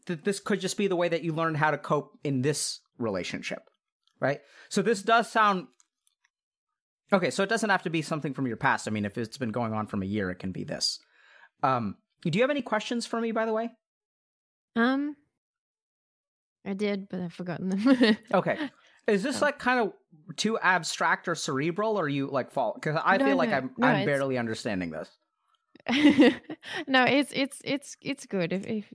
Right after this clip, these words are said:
Speaker 2: if you wanted to move on, that's fine too. But it's, it's good for me to realize. I guess the only one thing is that I don't know, I still don't know how I'm supposed to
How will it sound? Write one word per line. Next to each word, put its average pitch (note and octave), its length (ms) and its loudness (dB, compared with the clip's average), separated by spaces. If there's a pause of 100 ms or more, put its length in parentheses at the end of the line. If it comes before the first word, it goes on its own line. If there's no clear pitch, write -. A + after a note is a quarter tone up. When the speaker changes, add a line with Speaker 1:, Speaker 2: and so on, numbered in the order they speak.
(100)
Speaker 2:
if A3 220 -12
you A3 80 -2
wanted G#3 340 -2
to F#3 60 -10
move E3 220 -6
on, E3 140 -6
that's E3+ 180 -12
fine E3 220 -6
too. D#3+ 180 -8
But E3 140 -6
it's, G3 240 0
it's G3 180 -8
good E3+ 260 -6 (380)
for G3+ 60 -8
me F3 120 0
to D#3+ 60 -2
realize. E3 300 -2
I F#3 60 -2
guess G#3+ 200 -2
the A3 140 -2
only G3+ 160 0
one F3 260 -2
thing E3+ 300 -6 (440)
is F#3 160 -4
that E3 320 -2
I F#3+ 100 -2
don't F3+ 260 -2
know, F3 320 -2 (1160)
I G3+ 60 -4
still G3+ 280 -2
don't F#3 320 -2 (220)
know F#3 360 -2
how F#3+ 440 -2
I'm E3 200 -6
supposed - 480 -10
to - 80 -14